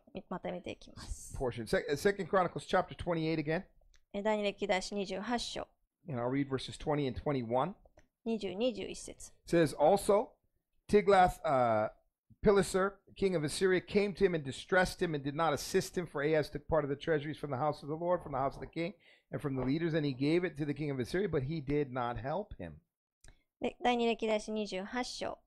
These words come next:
Speaker 1: えー、二十節、二十一節。アッシリアの王、ティグラテピレセルは彼を責め、彼を悩ました。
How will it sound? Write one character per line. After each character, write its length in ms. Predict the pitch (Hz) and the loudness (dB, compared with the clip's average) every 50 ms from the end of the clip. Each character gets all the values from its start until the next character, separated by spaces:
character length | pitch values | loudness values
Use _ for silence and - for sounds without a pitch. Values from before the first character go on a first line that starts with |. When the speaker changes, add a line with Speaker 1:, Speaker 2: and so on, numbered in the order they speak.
| _ _ | _ _
Speaker 1:
え 260 | 196 180 180 170 170 | -10 -10 -8 -10 -10
ー、 20 | 175 | -8
二 140 | 185 208 214 | -8 -8 -6
十 140 | 214 233 | -6 -6
節、 340 | 226 - - 214 214 - 330 | -8 -8 -12 -12 -8 -6 -4
二 140 | 311 269 233 | -2 -2 -4
十 80 | 185 117 | -4 -6
一 100 | - - | -10 -12
節。 260 | - - - - - _ _ _ _ _ _ _ _ _ _ _ _ _ _ _ | -14 -16 -18 -20 -20 _ _ _ _ _ _ _ _ _ _ _ _ _ _ _
ア 80 | - 269 | -4 -2
ッ 40 | |
シ 160 | 277 - - 320 | -2 -2 -2 0
リ 160 | 311 302 302 | 4 6 6
ア 80 | 294 | 6
の 280 | 285 277 254 - 254 247 | 6 4 2 4 4 4
王、 80 | 214 190 | 4 4
テ 160 | - - 254 | 2 -2 0
ィ 40 | 233 | 2
グ 100 | 247 240 | 4 4
ラ 120 | 233 226 | 4 4
テ 140 | 226 233 220 | 4 0 -2
ピ 120 | - - | 0 0
レ 120 | 226 220 208 | 0 0 0
セ 120 | - 202 | 0 -4
ル 120 | 185 185 | -4 -2
は 160 | 185 185 185 - | -2 -2 -2 -2
彼 280 | - - 254 233 220 | 2 2 2 4 4
を 100 | 196 196 | 0 0
責 180 | - - - 240 | 2 2 2 2
め、 160 | 220 196 - - | 2 -2 -4 -2
彼 200 | - 233 214 208 | -2 0 0 2
を 80 | 202 | 0
悩 200 | 196 196 190 196 | 0 -2 -2 -2
ま 160 | 196 190 190 202 | -4 -4 -6 -10
し 60 | - | -10
た。 180 | - - - | -12 -12 -12